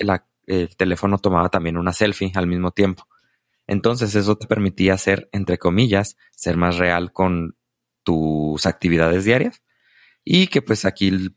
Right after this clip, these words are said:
el noventa y nueve por ciento de los integrantes del Nordcast, eh, pues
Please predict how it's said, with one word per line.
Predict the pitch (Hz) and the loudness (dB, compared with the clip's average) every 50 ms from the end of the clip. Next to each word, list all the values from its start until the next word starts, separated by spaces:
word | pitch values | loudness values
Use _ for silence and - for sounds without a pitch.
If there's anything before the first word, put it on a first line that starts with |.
| _ _ | _ _
el | - 92 101 95 90 90 85 82 80 82 82 | 0 2 2 2 2 2 0 -2 -4 -4 -2
noventa | 87 87 87 - 92 | -2 -2 0 0 0
y | 87 | 0
nueve | 87 87 90 92 92 | 2 2 2 0 0
por | - - 87 | -2 -4 -4
ciento | - - 90 85 85 - 87 92 | -2 -2 -2 -4 0 0 2 2
de | 90 87 | 2 2
los | 87 82 82 82 82 - - - - _ _ - - - _ _ | 2 0 0 0 -2 -6 -10 -12 -16 _ _ -20 -20 -20 _ _
integrantes | - 92 - 95 92 90 90 85 - 98 95 | -10 -2 0 2 2 2 0 0 -2 0 0
del | 107 107 113 | 2 2 2
Nordcast, | 120 117 113 - - 123 123 - - _ _ _ _ _ _ _ _ _ _ _ _ _ _ | 2 0 0 -2 -4 -4 -4 -4 -12 _ _ _ _ _ _ _ _ _ _ _ _ _ _
eh, | - 98 90 85 82 82 80 78 78 - | -2 -2 0 0 0 -2 -4 -6 -8 -6
pues | - 180 156 | -8 -8 -8